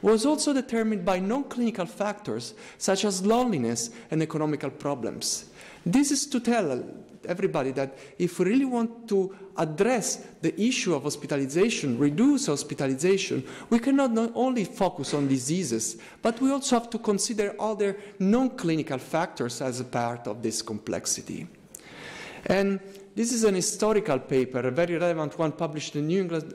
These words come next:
Journal of Medicine in two thousand and nine, looking at rehospitalization. Twenty percent of those discharged from hospital are rehospitalized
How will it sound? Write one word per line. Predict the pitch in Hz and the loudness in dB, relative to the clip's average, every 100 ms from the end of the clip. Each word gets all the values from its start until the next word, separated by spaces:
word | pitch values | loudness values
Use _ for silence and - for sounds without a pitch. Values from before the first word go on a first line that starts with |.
| 147 | -4
Journal | 151 165 | 0 0
of | 156 | 0
Medicine | 165 165 160 | 0 0 -2
in | 143 | -4
two | 170 | -4
thousand | 170 156 147 | -2 -2 -2
and | 143 170 | -2 0
nine, | 196 151 139 - - - | 0 0 -4 -8 -10 4
looking | 190 190 170 | 4 4 0
at | 151 | 2
rehospitalization. | 151 185 170 - - 151 135 127 127 113 - - - - - - - - | 2 2 2 0 -2 -2 -2 0 0 0 -4 -8 -12 -18 -20 -20 -20 2
Twenty | 233 262 | 4 4
percent | 247 233 - 214 202 | 2 0 2 2 2
of | 180 156 | -2 2
those | 196 220 214 | 4 4 2
discharged | 214 196 226 - - 202 180 | -2 0 0 -2 0 0 0
from | - 175 | -2 2
hospital | 208 220 - 208 202 - - - | 2 0 -2 -2 -2 -6 -10 -2
are | 180 | -2
rehospitalized | 185 247 247 - 220 196 185 190 190 190 - | 2 2 2 0 0 0 2 2 2 -2 -4